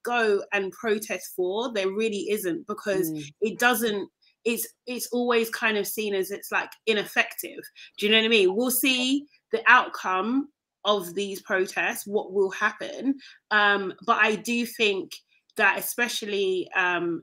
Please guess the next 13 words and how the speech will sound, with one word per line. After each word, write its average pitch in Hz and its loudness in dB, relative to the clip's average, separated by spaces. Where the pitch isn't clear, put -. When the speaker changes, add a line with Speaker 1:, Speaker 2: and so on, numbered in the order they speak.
Speaker 1:
this 254 -2
type 254 0
of 226 -6
thing 226 -4
and 190 -2
the 180 2
environment, 226 0
um, 180 -2
environmental 226 0
type 202 -4
of - -20
thing, 214 -2
they, 226 4